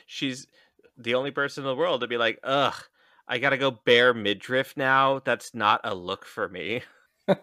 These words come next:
With dinosaurs. And though Rachel's like, "You don't,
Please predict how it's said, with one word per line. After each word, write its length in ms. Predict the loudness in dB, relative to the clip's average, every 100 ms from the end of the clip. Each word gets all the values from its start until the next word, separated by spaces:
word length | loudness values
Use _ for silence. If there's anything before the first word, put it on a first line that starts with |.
| -2 -2 -8 -8 -18 -20 -20 -4
With 220 | -2 -2 4
dinosaurs. 1040 | 8 8 8 2 0 -2 -2 -2 -6 -14 -18 _ _ -2
And 180 | 0 4
though 240 | 4 2
Rachel's 340 | 0 0 0
like, 160 | -2 -2
"You 60 | 0
don't, 320 | 2 2 0